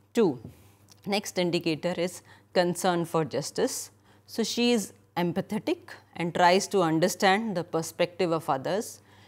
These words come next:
She helps everyone. I have seen her sharing books, stationery items and material for activities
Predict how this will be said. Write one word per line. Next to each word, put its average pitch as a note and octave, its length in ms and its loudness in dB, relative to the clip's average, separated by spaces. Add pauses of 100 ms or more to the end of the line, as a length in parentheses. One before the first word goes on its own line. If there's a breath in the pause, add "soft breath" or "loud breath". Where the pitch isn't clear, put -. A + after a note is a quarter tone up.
(100)
She - 260 -2
helps G#3 580 2 (160)
everyone. D3+ 680 2 (360)
I F3 120 8
have E3+ 200 0
seen A#3 280 0
her A#3 140 2
sharing F3 500 2
books, A#3 280 4
stationery E3+ 640 0
items G#3 440 0
and D#3+ 180 0
material G#3 420 0
for G3 200 0
activities F#3+ 720 0